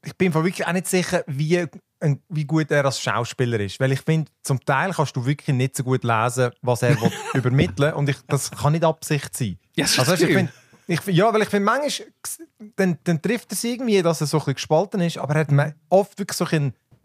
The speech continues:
Speaker 1: leeren Blick. Aber nicht, weil er soll sozusagen, äh, eben, einen leeren Blick haben, er weiss jetzt nicht, wo es hingeht, sondern es ist wirklich so, bist du jetzt Psycho, oder so, also weißt, es ist jetzt irgendwie lustig, bist du jetzt gerade gleichgültig?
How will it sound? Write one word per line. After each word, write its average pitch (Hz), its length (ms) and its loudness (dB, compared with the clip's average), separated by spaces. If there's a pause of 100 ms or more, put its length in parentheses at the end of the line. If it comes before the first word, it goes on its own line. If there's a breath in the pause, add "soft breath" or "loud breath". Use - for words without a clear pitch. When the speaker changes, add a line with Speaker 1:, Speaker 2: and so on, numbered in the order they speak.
(160)
Speaker 1:
leeren 156 420 2
Blick. 160 360 -2
Aber 147 140 0
nicht, 220 300 2
weil 196 220 2
er 185 60 2
soll 185 520 4
sozusagen, 160 640 2 (720)
äh, - 140 -12 (160)
eben, 123 220 -4 (100)
einen 139 100 -2
leeren 147 260 2
Blick 151 240 0
haben, 139 220 4
er 139 140 0
weiss 139 220 0
jetzt 139 160 -10
nicht, 143 120 0
wo 131 60 -4
es 123 60 -6
hingeht, 143 360 0
sondern 127 280 -2
es 120 80 -6
ist - 40 -10
wirklich 147 200 -6
so, 151 200 0 (760)
bist 151 140 0
du 175 40 2
jetzt - 180 -6
Psycho, 233 580 2 (520)
oder 175 200 4
so, 170 120 -4
also 175 200 0
weißt, 175 140 2
es 165 140 0
ist 165 80 0
jetzt 139 140 -6
irgendwie 147 180 2
lustig, 214 560 0
bist 139 140 -6
du 156 40 0
jetzt 147 120 -4
gerade 147 160 -2
gleichgültig? 202 760 0